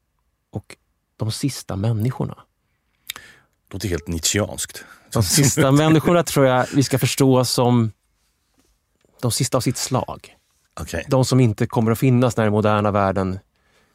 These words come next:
Speaker 1: alltså yrken eller, eller
Speaker 2: Just
Speaker 1: olika
Speaker 2: det.
Speaker 1: egenskaper, eller någon som, så att säga, inte, som, som är utdöende
Speaker 2: Mm.
Speaker 1: typ.
Speaker 2: Okej. Mm.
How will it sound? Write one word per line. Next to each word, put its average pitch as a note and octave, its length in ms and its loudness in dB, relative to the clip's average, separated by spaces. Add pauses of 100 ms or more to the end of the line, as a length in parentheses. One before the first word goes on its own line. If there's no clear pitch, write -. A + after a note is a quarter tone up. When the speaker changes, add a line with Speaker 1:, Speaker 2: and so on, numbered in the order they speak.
(100)
Speaker 1:
alltså - 200 -6
yrken G2+ 560 -4
eller, F2+ 220 -4
eller G2+ 240 -2
Speaker 2:
Just A2+ 340 0
Speaker 1:
olika G#2 180 0
Speaker 2:
det. D2+ 60 -8 (180)
Speaker 1:
egenskaper, G#2 540 -4
eller A#2 140 -2
någon B2 260 0
som, G#2+ 180 -6
så G#2 120 -4
att F#2 60 -6
säga, G2 140 -6
inte, F#2 260 -8
som, G2+ 200 -10
som F#2+ 300 -6
är F#2 180 -2 (840)
utdöende G#2 960 0
Speaker 2:
Mm. E2+ 220 -4 (960)
Speaker 1:
typ. - 440 -8 (240)
Speaker 2:
Okej. D#2+ 320 -8 (420)
Mm. D#2+ 200 -6